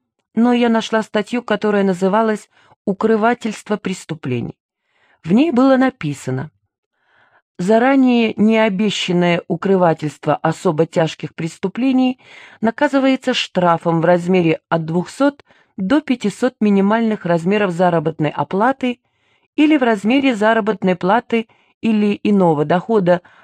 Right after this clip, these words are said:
осужденного за период от двух до пяти месяцев, либо арестом на срок от трех до шести месяцев,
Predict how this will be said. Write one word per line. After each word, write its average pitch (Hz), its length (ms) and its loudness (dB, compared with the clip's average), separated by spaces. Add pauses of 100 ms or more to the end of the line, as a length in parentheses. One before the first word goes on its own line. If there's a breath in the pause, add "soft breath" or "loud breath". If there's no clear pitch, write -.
(120 loud breath)
осужденного 220 920 0
за 185 160 -2
период 226 600 -2
от 175 180 -2
двух 220 520 -4
до 180 180 -2
пяти 240 320 -6
месяцев, 160 720 -4 (640)
либо 185 340 2
арестом 185 640 0
на 160 100 2
срок 165 400 -4
от 156 180 -4
трех 180 260 0
до 170 100 -2
шести 202 460 -6
месяцев, 139 680 -4